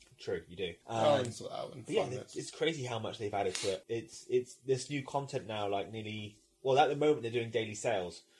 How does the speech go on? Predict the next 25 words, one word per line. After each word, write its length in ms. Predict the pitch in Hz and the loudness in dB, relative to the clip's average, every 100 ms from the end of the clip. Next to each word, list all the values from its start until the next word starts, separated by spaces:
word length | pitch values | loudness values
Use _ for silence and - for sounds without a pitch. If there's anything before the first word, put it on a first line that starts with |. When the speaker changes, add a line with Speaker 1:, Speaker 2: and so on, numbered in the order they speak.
| _ | _
Speaker 1:
So 120 | - 123 | 2 4
every 220 | 123 123 | 4 4
day 440 | 117 104 110 127 107 | 4 4 0 -4 -6
there's 160 | 110 | -6
two 300 | - - 123 | -6 -6 -4
vehicles 500 | 120 110 110 101 98 | -2 -2 -2 -6 -4
that 160 | 92 95 | -4 -2
are 60 | |
discounted 540 | 98 110 - 110 123 123 | -2 -4 -6 -8 -6 -2
down 260 | 120 147 - | -2 -2 -4
just 200 | 156 - | -4 0
for 40 | |
that 180 | 110 104 | 2 4
one 160 | 117 113 | 2 2
day. 160 | 120 139 | 0 0
I 40 | |
think 180 | 131 - | -6 -6
today 240 | 110 107 | -2 0
was 180 | 104 - | 0 0
the, 260 | 101 98 - | -4 -4 -2
actually 220 | 113 110 | -4 -4
today 300 | - 107 110 | -6 2 2
is 60 | 101 | 2
the 40 | 101 95 98 | 0 -2 2
Lampor-, 500 | 104 101 135 135 | 2 2 2 2